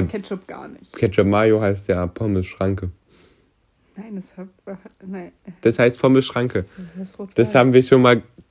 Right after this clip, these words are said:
Speaker 2: diskutiert, als das Schulfest letztes Jahr war.
Speaker 1: Ja, da war ich aber nicht mit dabei.
Speaker 2: Aber das heißt Pommes Schranke.
Speaker 1: Du bist so eine Schranke.
Speaker 2: Wer Pommes Schranke nicht kennt, verkackt.
Speaker 1: Ja, jetzt können sie sich alles denken, was
Speaker 2: Verkackt.
Speaker 1: wer,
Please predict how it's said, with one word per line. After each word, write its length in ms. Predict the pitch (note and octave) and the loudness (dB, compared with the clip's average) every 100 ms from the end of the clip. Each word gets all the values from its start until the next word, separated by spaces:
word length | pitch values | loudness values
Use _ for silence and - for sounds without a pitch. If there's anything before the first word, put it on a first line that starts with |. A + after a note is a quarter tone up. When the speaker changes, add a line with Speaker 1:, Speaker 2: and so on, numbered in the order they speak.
| _ | _
Speaker 2:
diskutiert, 580 | - - A#2 A#2+ - B2 | -6 -4 0 -2 2 2
als 160 | A2 - | 2 -2
das 100 | G#2+ | -2
Schulfest 680 | C#3+ C#3+ A#2 G#2 G2+ - | 2 2 2 -2 -4 -6
letztes 300 | F2+ F2 F#2 | -4 -2 -4
Jahr 180 | - F2 | -2 -2
war. 180 | F2 F2+ | -4 -6
Speaker 1:
Ja, 140 | - A3+ | -2 -2
da 200 | A3 G#3+ | 0 0
war 160 | A3 | 0
ich 140 | G#3+ G#3 | 0 -6
aber 140 | G#3+ | -8
nicht 360 | G#3+ G#3+ G#3+ C4 | -8 -8 -12 -12
mit 160 | G#3 | -10
dabei. 520 | G#3 F#3+ G#3 G#3 F#3 F#3+ | -8 -8 -8 -6 -8 -2
Speaker 2:
Aber 280 | G#3 G#2+ A#2+ | 0 4 2
das 280 | F#2+ C3 C3 | 2 -2 0
heißt 300 | B2+ B2+ _ | -2 -2 _
Pommes 300 | C#3 C3+ C3+ | 0 0 0
Schranke. 640 | - C#3+ D#3+ - A#2 A2 G2 _ _ _ _ _ _ - | -6 -8 -8 -6 -6 -6 -12 _ _ _ _ _ _ -20
Speaker 1:
Du 60 | G3+ | -16
bist 180 | F#3+ - | -16 -12
so 80 | |
eine 140 | F#3 E3+ | -12 -12
Schranke. 500 | - - F3 F3 F3+ | -14 -14 -14 -14 -10
Speaker 2:
Wer 200 | G2 G#2+ | 2 2
Pommes 320 | A2 C#3+ B2 | 6 4 4
Schranke 320 | - A#2+ C#3 D3 | 2 2 4 2
nicht 160 | C#3 | 2
kennt, 280 | - D#3+ D3+ | 0 0 0
verkackt. 500 | - B2+ F2+ F2 - _ _ - - _ _ _ _ _ _ - | -4 -2 -2 -4 -10 _ _ -20 -20 _ _ _ _ _ _ -8
Speaker 1:
Ja, 100 | G#3 | -4
jetzt 240 | F#3 F#3+ - | -2 -2 -6
können 240 | G3 G3+ | -8 -8
sie 120 | F#3+ F#3+ | -8 -12
sich 100 | G3 | -12
alles 240 | F#3 F#3 | -12 -12
denken, 260 | F#3+ F#3 F3+ | -12 -12 -14
was 80 | E3+ | -16
Speaker 2:
Verkackt. 360 | B2+ F#3+ - - _ _ - _ _ F3+ | -16 -18 -20 -20 _ _ -20 _ _ -12
Speaker 1:
wer, 260 | F3+ E3 | -12 -10